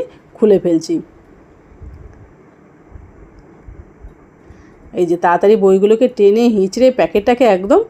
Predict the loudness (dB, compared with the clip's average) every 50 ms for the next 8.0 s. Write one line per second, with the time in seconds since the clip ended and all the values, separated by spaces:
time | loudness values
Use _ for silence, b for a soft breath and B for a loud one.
0 | b b b b b _ -6 -2 0 0 0 0 -2 -4 -4 -4 -6 -10 -10 -10
1 | -14 _ _ _ _ _ _ _ _ _ _ _ _ _ _ -20 -20 -20 _ -20
2 | _ _ _ _ _ -20 _ -20 _ _ _ -20 -20 _ -20 b b b b b
3 | -2 0 0 0 0 -2 -4 -4 -2 0 -2 -2 -2 -2 -4 -2 0 0 2 2
4 | 4 2 2 2 2 2 2 2 0 -2 0 2 2 2 4 2 2 2 2 2
5 | 2 0 2 2 2 2 0 0 -6 -16 -20 _ _ _ -20 _ _ _ _ _
6 | _ _ -16 -6 -2 0 0 2 2 0 0 2 4 2 2 4 2 0 2 2
7 | 2 2 0 -2 -4 -4 -4 -2 -2 -2 -2 -2 -2 -2 -2 -2 0 0 0 0